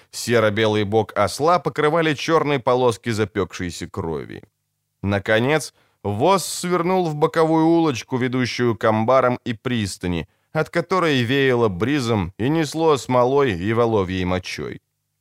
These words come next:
Геральт поторопил лошадь. Он оставил без внимания приглушённый крик торговки овощами, уставившейся на костлявую, когтистую лапу, свисающую из-под попоны и подпрыгивающую в такт шагам осла.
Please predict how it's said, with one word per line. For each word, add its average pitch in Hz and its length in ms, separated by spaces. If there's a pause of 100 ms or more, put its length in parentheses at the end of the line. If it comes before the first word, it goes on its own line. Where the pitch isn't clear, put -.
(160)
Геральт 104 640
поторопил 104 560
лошадь. 104 480 (320)
Он 175 180
оставил 160 600
без 143 220
внимания 143 540
приглушённый 104 680
крик 110 240
торговки 101 520
овощами, 92 920
уставившейся 101 880
на 98 120
костлявую, 104 920
когтистую 117 720
лапу, 120 480
свисающую 104 880 (120)
из-под 98 360
попоны 113 540 (300)
и 156 80
подпрыгивающую 143 1120
в - 80
такт 98 340
шагам 92 440
осла. 76 420